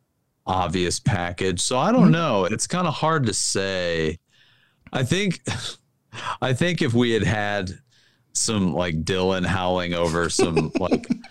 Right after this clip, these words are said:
Speaker 1: strumming acoustic guitar and some, uh, some harmonica, maybe I would like Juniors in Love. I don't know.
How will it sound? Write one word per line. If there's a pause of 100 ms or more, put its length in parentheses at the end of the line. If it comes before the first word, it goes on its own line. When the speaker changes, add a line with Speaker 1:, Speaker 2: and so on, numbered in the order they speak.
(320)
Speaker 1:
strumming
acoustic
guitar
and
some,
uh, (360)
some
harmonica,
maybe
I
would
like
Juniors
in
Love.
I
don't
know.